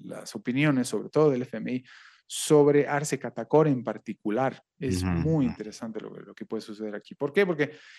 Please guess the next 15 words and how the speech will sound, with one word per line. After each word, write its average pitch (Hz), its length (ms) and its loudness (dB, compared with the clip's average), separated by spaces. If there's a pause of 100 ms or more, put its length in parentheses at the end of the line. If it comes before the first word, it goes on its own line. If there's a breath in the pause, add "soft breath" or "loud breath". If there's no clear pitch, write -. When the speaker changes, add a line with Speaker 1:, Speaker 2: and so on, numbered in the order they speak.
(100)
Speaker 1:
ellos 185 300 4
mismos 208 420 4
podrían, 151 420 0
yo 190 140 0
creo 226 200 -2
que 131 400 -4 (200)
se 143 180 -4
van 151 160 2
a 151 40 2
dar 151 160 2
la 135 60 2
vuelta 139 300 0
de 127 60 0
inmediato 123 480 0
porque 117 300 -6